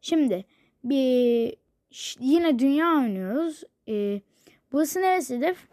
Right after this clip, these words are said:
Yazı turuna baktığıma göre burası, evet, Hindistan'a benziyor. Bangladeş falan da olabilir. Bangladeş'e de yani benzemiyor değil.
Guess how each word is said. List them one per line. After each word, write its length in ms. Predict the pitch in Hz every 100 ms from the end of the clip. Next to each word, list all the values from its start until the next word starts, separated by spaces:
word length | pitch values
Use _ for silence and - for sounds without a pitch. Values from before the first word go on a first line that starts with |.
| _ _ _ _ _ _ _
Yazı 500 | 240 254 247 311 349
turuna 400 | - 311 311 302
baktığıma 760 | 262 254 - - - 311 294 320
göre 420 | 254 214 226 339 - _ _ _ _ -
burası, 540 | 262 277 - - 370 403 _ _ _ _ _
evet, 480 | 302 247 196 - -
Hindistan'a 760 | 285 294 320 - - 226 208
benziyor. 580 | 180 185 185 180 190 247 - _ _ _ -
Bangladeş 680 | 247 262 277 311 320 320
falan 440 | - 262 277 294 269
da 40 |
olabilir. 420 | 196 180 214 302 302
Bangladeş'e 880 | 262 208 226 247 269 277 277 311
de 60 | 254
yani 400 | 202 180 208 202
benzemiyor 760 | 196 202 202 262 220 202 254
değil. 260 | 220 226 180